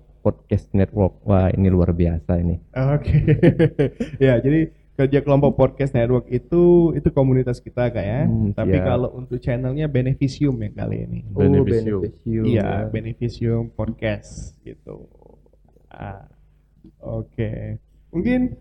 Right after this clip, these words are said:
Speaker 2: selanjutnya Kak Bobi, silakan, Kak Bobi.
Speaker 3: Ya, nama Bobi Alex.
Speaker 2: Oke.
Speaker 3: Alhamdulillah diamanahkan oleh Ketum Indra
Speaker 2: Mhm.
Speaker 3: jadi wak-, Wakil Ketua Umum B P C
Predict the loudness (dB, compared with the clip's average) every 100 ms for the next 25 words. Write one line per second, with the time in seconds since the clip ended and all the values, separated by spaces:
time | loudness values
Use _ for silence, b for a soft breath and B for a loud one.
0 | _ _ -2 2 4 2 0 4 6 6
1 | 2 0 -2 -4 -2 6 10 10 8 4
2 | 6 8 8 8 8 6 4 _ -20 -20
3 | _ _ 2 6 8 8 8 4 -6 _
4 | _ -10 -4 -2 0 -2 -8 -20 -18 -2
5 | 2 4 6 6 8 8 8 6 0 _
6 | _ 0 4 6 6 6 4 6 6 6
7 | 4 -4 _ -2 2 4 6 6 6 6
8 | 4 -2 _ -12 0 4 6 6 6 6
9 | 4 0 _ 0 2 2 2 4 4 4
10 | 4 4 2 -2 -2 0 2 2